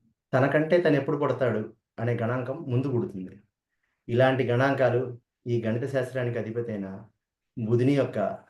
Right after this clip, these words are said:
స్వ, ఉచ్చ, మూల త్రికోణ రాశియే ఈ కన్యా రాశి. మనం ఇవాళ ఆ రాశి గురించి చర్చించుకుందాం. పోతే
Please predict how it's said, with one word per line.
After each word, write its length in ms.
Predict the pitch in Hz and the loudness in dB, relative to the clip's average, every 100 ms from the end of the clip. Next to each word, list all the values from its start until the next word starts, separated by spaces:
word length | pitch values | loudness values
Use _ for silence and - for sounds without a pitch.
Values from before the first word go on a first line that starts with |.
| _ | _
స్వ, 480 | - - 113 123 - - _ _ - | -18 -4 0 0 -2 -14 _ _ -8
ఉచ్చ, 460 | 117 - 127 123 - _ _ _ 110 | -8 -4 -2 -2 -2 _ _ _ -2
మూల 240 | 113 127 | 2 2
త్రికోణ 320 | 123 120 117 | 0 -2 -2
రాశియే 460 | 107 107 - 123 - - - _ _ _ - | -2 -4 -2 -4 -6 -14 -18 _ _ _ -8
ఈ 200 | 113 147 - _ - | -6 -6 -12 _ -4
కన్యా 240 | 120 101 95 | -2 0 -4
రాశి. 260 | 82 - _ _ _ _ _ - | -8 -12 _ _ _ _ _ -12
మనం 140 | 120 120 | -4 0
ఇవాళ 240 | 117 113 | 2 0
ఆ 300 | 107 - 104 | -2 -4 -4
రాశి 220 | 117 117 | -2 -4
గురించి 240 | 110 101 143 | -6 -6 -8
చర్చించుకుందాం. 560 | 123 107 92 98 87 110 _ - _ _ _ _ _ _ - | -10 -10 -14 -16 -20 -20 _ -20 _ _ _ _ _ _ -8
పోతే 480 | 143 123 120 - | 0 2 2 0